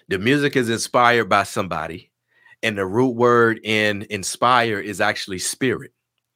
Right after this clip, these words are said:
So anytime we listen to anything, the question has to be, what is the spirit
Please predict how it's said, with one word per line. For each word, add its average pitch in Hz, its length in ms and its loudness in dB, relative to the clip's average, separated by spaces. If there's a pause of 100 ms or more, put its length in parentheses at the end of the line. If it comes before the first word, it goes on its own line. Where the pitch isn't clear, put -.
(680)
So 117 260 2
anytime 135 580 -4
we 131 100 0
listen 127 280 -2
to 101 80 -4
anything, 120 540 -2
the 101 60 -2
question 131 380 -2
has 113 220 -2
to - 80 -14
be, 113 240 0
what 98 280 0
is 123 140 2
the 98 100 -8
spirit 127 600 0